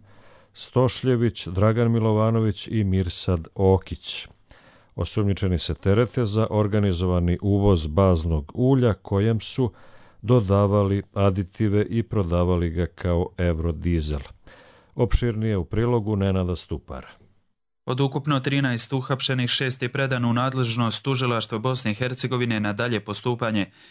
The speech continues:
Speaker 2: istakao je direktor policije Republike Srpske Gojko Vasić. Podsjetio je da se osumnjičeni terete za malverzacije sa uvozom i distribucijom baznog ulja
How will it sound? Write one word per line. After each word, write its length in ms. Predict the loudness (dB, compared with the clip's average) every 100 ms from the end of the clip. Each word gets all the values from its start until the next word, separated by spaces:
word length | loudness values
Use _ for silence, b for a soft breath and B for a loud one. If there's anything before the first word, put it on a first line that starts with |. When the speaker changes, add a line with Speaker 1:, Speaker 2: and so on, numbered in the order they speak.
| B
Speaker 2:
istakao 360 | -8 -4 -2 -2
je 60 | 0
direktor 400 | 0 -2 -4 -4
policije 420 | -2 -2 -2 -4
Republike 480 | -4 -4 -6 -6 -4
Srpske 400 | -4 -4 -4 -4
Gojko 340 | -2 -2 -2
Vasić. 500 | -4 -2 -4 -4 -8 B B B B
Podsjetio 500 | -4 -2 -2 -2 -2
je 100 | 0
da 100 | -2
se 140 | -2
osumnjičeni 680 | -2 0 0 0 0 -2 -2
terete 400 | -4 -4 -4 -4
za 140 | -2
malverzacije 680 | -2 -2 -2 -2 -4 -2 -2
sa 160 | -2 -2
uvozom 480 | -2 -2 -2 -2 -2
i 80 |
distribucijom 720 | -2 -4 -4 -2 -2 -2 -2
baznog 380 | -2 -4 -4 -2
ulja 340 | 0 0 -2